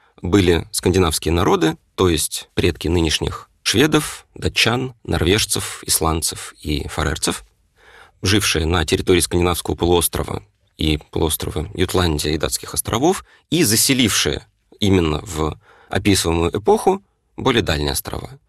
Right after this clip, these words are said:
Исландию и Фареры. У нас есть довольно чёткая верхняя граница бытования этой мифологии, потому что с приходом христианства она, конечно, перестала быть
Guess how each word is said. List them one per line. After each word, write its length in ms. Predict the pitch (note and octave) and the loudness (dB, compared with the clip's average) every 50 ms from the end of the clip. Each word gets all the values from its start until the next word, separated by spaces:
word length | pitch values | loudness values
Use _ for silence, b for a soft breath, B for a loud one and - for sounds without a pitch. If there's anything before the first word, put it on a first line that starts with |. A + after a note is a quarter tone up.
| _ | _
Исландию 520 | - - - - D3 F3+ F#3 E3+ C3+ A2+ - | -4 -2 0 2 4 4 4 4 2 0 -2
и 140 | - - G2+ | -2 -2 -2
Фареры. 340 | - - - - - - - _ _ _ _ B B B B B B B B - | -2 -4 -6 -6 -10 -12 -18 _ _ _ _ B B B B B B B B 0
У 100 | F#2+ G#2 | 2 4
нас 180 | B2+ D3+ - | 4 4 4
есть 280 | C#3+ C3+ C3 - - - | 4 4 4 2 0 2
довольно 340 | A#2 A#2 A#2 A#2+ A2 A2 G2+ | 2 4 4 6 4 4 4
чёткая 680 | - A2+ G2+ - - - F2+ F2 E2 D#2+ D#2+ D2+ - - _ _ _ _ _ _ | 4 2 2 2 0 2 2 2 2 2 0 -2 -6 -10 _ _ _ _ _ _
верхняя 460 | F#2+ F#2 G#2 G2 F#2+ - F2+ E2+ E2 | 2 2 2 2 2 2 2 2 4
граница 580 | E2 F#2 F2+ F2+ F2 D#2 - - D#2 C2+ - - _ _ _ _ _ | 4 4 4 4 2 2 0 -2 -2 -4 -8 -12 _ _ _ _ _
бытования 400 | - A#2 - F#2+ F2+ F2 E2+ F2 | -2 0 2 2 2 2 2 2
этой 120 | E2 - | 2 2
мифологии, 460 | F#2+ G2+ G2 - E3 A3 A3+ F#3+ C#3 C3 | 2 2 2 2 4 4 4 4 2 0
потому 320 | - A2 - F#2 F#2+ G2 | 0 0 2 2 2 2
что 320 | - - - E2+ D2+ - - _ _ | 2 0 -2 -4 -6 -6 -10 _ _
с 100 | - - | -8 -4
приходом 400 | - - - - F#2 D#2 B1+ - | -2 -2 2 2 2 0 0 -2
христианства 580 | - F#2 F2+ - - G3 A3+ A3+ - - A2 - | 0 -2 0 2 2 2 2 0 -2 -4 -4 -2
она, 180 | F2+ G#2+ C3+ | 0 -2 0
конечно, 340 | C#3+ - F#2+ G#2 - - - | 0 -2 -2 0 -2 -4 -2
перестала 480 | - G2 F#2 F#2+ - - F#2+ G#2 G2+ F#2 | 0 2 2 2 2 0 0 0 0 0
быть 300 | D#2+ E2+ F#2 - - | 0 0 -2 -2 -4